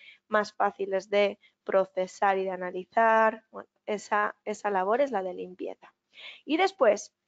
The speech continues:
realizaríamos las labores de exploración y análisis, ¿de acuerdo? En el mundo científico o en el mundo universitario nos quedamos en la conclusión, ¿no? Pero plantearos esto en un reto, en una compañía de recursos humanos, ¿no? Imaginaos que tenemos un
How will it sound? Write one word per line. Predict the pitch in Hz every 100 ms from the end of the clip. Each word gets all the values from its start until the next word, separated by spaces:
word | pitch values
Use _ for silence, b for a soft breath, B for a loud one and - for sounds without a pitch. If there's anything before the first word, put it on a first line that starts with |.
| _ _
realizaríamos | - 254 240 240 226 226 240
las | 226
labores | 214 196 196 220
de | 220
exploración | 202 - 214 202 196 - 214 220 - _
y | 202
análisis, | 175 160 - - - - _ - _ _
¿de | 196
acuerdo? | 180 - - 294 - B B B _
En | 214
el | 220
mundo | 240 254 262
científico | 254 240 233 294 311 269 240 269
o | 311
en | 208
el |
mundo | 196 202 208
universitario | 214 214 202 208 208 226 254 277 233 233 370 _ b b _
nos | 202 190
quedamos | 196 185 185 208 247 - _ _ _ -
en | 190
la | 180
conclusión, | 175 185 175 175 - 262 180 - _ _
¿no? | 190 370 _ _ _ _ _ _ _ - B B B _ _ _ _ _ _ _ _
Pero | 277 240
plantearos | 254 247 240 262 330 330
esto | 311 -
en | 311 240
un | 240 240 240 233 214 208 208
reto, | 240 240 240 247 247 240
en | 214
una | 220
compañía | 220 214 190 202 196
de |
recursos | 180 170 170 185
humanos, | 190 190 185 - - -
¿no? | 240
Imaginaos | 220 - 190 202
que | 202
tenemos | 190 190 196 185
un | 185